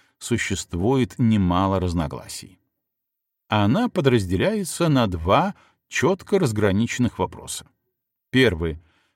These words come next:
В какой степени убеждения функционируют как причины для действий? Второй.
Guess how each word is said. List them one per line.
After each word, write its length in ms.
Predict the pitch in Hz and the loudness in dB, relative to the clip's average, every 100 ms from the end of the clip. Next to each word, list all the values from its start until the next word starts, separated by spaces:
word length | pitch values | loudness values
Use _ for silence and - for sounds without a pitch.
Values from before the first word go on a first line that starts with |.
| _ | _
В 80 | - | 2
какой 360 | 143 196 208 | 2 4 2
степени 640 | 147 - 180 170 147 147 139 | 0 -2 0 0 4 4 4
убеждения 840 | 143 123 113 95 90 123 104 95 92 | 2 2 2 0 0 2 4 2 0
функционируют 920 | - 110 - 113 104 107 98 95 82 | 0 -2 0 2 2 2 2 -2 -2
как 300 | - 104 - | 0 0 0
причины 640 | - 101 78 - 110 95 82 | -4 -4 -4 -2 0 2 2
для 180 | 82 | 0
действий? 560 | 71 69 64 - 71 - _ _ _ _ _ _ - | -2 -6 -12 -10 -10 -10 _ _ _ _ _ _ -10
Второй. 560 | - 95 101 190 220 | 0 2 2 0 -2